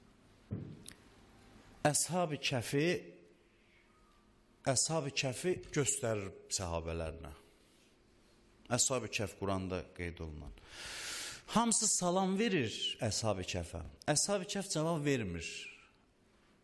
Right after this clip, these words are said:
Əli əleyhissalam salam verir, cavab verir. Sahabələr soruşur ki, bu işin sirri nədir? Onlar cavab verir ki, biz məmuruq ki, ya Peyğəmbərə cavab verək, ya Peyğəmbərin canişininə,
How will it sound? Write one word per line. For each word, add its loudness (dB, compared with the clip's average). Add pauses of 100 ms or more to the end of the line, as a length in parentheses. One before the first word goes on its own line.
(120)
Əli 6
əleyhissalam 4
salam 2
verir, 0
cavab 4
verir. 0 (1300)
Sahabələr 2
soruşur 0
ki, -4
bu -2
işin 0
sirri 2
nədir? 2
Onlar 4
cavab 2
verir 0
ki, -6
biz 2
məmuruq 2
ki, -2
ya 4
Peyğəmbərə 2
cavab 0
verək, 0
ya 2
Peyğəmbərin 2
canişininə, 2